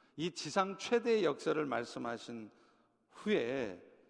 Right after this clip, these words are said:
그 역사를 통해 구원을 받고 예수님을 따르게 된 자들, 오늘 이 자리에 앉은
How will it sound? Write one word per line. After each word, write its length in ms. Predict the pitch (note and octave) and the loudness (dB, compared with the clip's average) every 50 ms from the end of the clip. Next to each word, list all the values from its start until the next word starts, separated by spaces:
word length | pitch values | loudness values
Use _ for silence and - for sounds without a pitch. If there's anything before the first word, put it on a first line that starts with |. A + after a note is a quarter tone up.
| _ _ _ _ _ _ _ _ | _ _ _ _ _ _ _ _
그 960 | - - A3 B3 B3 B3 B3 A#3+ G#3+ G#3 - - - - - - - - - - | -2 4 6 8 8 8 8 8 6 6 2 -4 -14 -14 -16 -18 -20 -14 -2 6
역사를 720 | C#3 E3 F#3+ F#3 - - - G#3+ G#3 G3 G3 F#3 F3+ - - | 8 8 8 8 2 2 6 6 6 6 4 2 0 -2 -6
통해 560 | - F3 D#3+ D#3+ E3 F#3 G3 G#3 G#3 - - - - - - - _ _ _ _ _ _ _ | -8 -6 -4 -2 -2 0 0 0 -2 -4 -6 -10 -18 -20 -20 -20 _ _ _ _ _ _ _
구원을 460 | - - D3 D#3+ E3 E3+ F3 F3 F3+ | -6 0 2 2 2 2 0 0 2
받고 520 | E3+ F3 E3+ E3+ - G3 G3 G3 G#3+ B3 - - - - - - - _ _ _ - | 2 2 2 2 2 2 2 2 2 0 -6 -14 -20 -20 -20 -20 -20 _ _ _ 2
예수님을 840 | C3 D3+ D#3+ D#3 - - E3 D#3+ D#3 D3+ D#3 D3+ D#3 D#3 D3+ - - | 4 4 4 2 -2 -6 -6 -4 -4 -2 -2 -2 -2 -4 -6 -4 0
따르게 640 | - F#3 G3+ G#3 A3+ A3+ A3 G#3 G#3 G3 F3 D#3+ | 6 6 6 6 6 2 0 2 0 0 0 0
된 400 | - D#3 C#3+ D#3+ F#3 A3 C4 C4 - - - - _ _ _ _ _ _ _ _ _ - | -2 -2 -2 -2 -2 -4 -6 -6 -8 -14 -20 -20 _ _ _ _ _ _ _ _ _ -16
자들, 400 | - - - F2 - - F#2+ - G#2+ A2+ _ _ _ _ _ _ _ _ _ _ _ _ _ | -12 -10 -10 -10 -10 -12 -16 -16 -16 -20 _ _ _ _ _ _ _ _ _ _ _ _ _
오늘 220 | - C3 C#3+ C#3+ C#3+ | -6 -4 -2 -2 -2
이 100 | C3+ C3 | -2 0
자리에 260 | C3+ C#3 C3 C3+ B2+ | 0 0 0 0 -2
앉은 460 | B2 A#2+ A#2+ A2+ B2 C3 D3 F3 F#3+ | -4 -6 -6 -6 -6 -6 -6 -8 -10